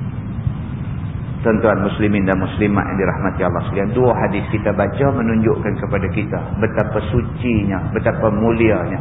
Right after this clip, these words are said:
orang-orang yang sayang agama. Mudah-mudahan kita jadi orang yang sayang agama, insya-Allah. Kita menggunakan tafsir Nurul Ihsan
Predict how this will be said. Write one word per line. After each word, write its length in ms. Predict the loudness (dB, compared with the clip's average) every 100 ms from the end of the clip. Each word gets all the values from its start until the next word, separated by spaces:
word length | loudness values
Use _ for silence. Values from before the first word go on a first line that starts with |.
| 0
orang-orang 720 | 2 2 2 2 4 2 2 2
yang 160 | 0 0
sayang 320 | -2 -2 -2
agama. 480 | -2 0 -2 -2 -6 -6 -6 -6 -6 -6 -6 -6 -6 -6 -6 -6 -6 -6 -6 -6 -6 -6 -2 2
Mudah-mudahan 720 | 4 4 4 4 4 2 0
kita 240 | 0 2 4
jadi 240 | 4 4
orang 240 | 6 4 2 -2
yang 40 | 0
sayang 240 | 0 0
agama, 320 | 0 0 -2 -2 -4
insya-Allah. 360 | -4 -6 -6 -6 -6 -6 -6 -2
Kita 160 | 2 4
menggunakan 640 | 4 4 4 4 4 2
tafsir 380 | 4 2 2 2
Nurul 320 | 4 4 4
Ihsan 400 | 2 0 2 2